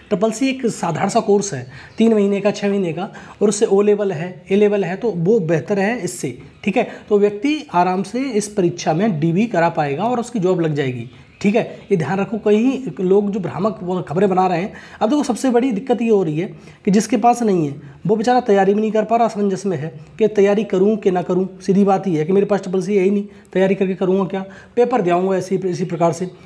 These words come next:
तो होना कुछ, जाना कुछ है नहीं। अभी मैं सारी चीज़ दिखाऊँगा आपको, अ, टेंशन मत लो, सारा चीज़ जितनी भी है।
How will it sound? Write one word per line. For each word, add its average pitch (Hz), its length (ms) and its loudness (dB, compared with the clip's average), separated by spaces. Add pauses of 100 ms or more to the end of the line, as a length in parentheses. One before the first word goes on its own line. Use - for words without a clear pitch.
(120)
तो 202 60 2
होना 196 260 2
कुछ, 208 120 2
जाना 190 220 2
कुछ 202 200 -4
है 147 140 -4
नहीं। 170 140 -2 (300)
अभी 208 140 2
मैं 240 100 4
सारी 226 200 -2
चीज़ 214 160 -6
दिखाऊँगा 202 400 0
आपको, 170 280 -2
अ, 254 60 -8 (280)
टेंशन 190 580 2
मत 180 100 2
लो, 247 140 -4
सारा 190 240 0
चीज़ 165 440 -6
जितनी 180 340 2
भी 165 100 0
है। 131 240 -8